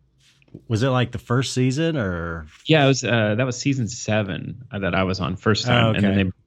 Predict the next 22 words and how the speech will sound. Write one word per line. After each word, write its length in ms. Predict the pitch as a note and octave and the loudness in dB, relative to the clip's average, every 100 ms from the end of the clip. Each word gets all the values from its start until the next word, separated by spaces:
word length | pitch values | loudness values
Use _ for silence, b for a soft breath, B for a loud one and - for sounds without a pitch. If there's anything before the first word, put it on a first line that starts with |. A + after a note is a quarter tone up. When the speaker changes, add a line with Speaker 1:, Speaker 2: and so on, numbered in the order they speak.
| _ | _
Speaker 2:
they, 80 | G#2 | -4
they 60 | F#2+ | 0
brought 160 | F#2 | 0
me 60 | F#2 | 0
back 240 | E2 D2 | 0 -4
for 200 | - F2+ | -2 -4
season 460 | F2 - G2+ F2+ F2+ | -4 -6 -4 -4 -2
eleven 500 | F2 F#2 F2+ F2 E2 - | -2 0 0 -2 -6 -2
All 140 | F#2 | -2
Stars, 540 | - G1+ G1+ - - - | -2 -6 -6 -6 -8 -6
which 200 | - - | -8 -6
was, 160 | - | -8
like, 200 | - - | -8 -12
two 160 | - A#2+ | -6 -2
years 280 | A2+ C3+ C3+ | 2 2 0
ago 140 | D3+ | 0
or 120 | E3 | 2
something. 220 | D#3+ A#2 A#2+ | 2 2 2
Speaker 1:
Oh, 120 | G#2+ | 2
right, 260 | G#2 - | -2 -6
right, 300 | G#2+ G2+ F#2 | -8 -8 -8
right. 280 | F#2 F#2 F#2 | -10 -10 -12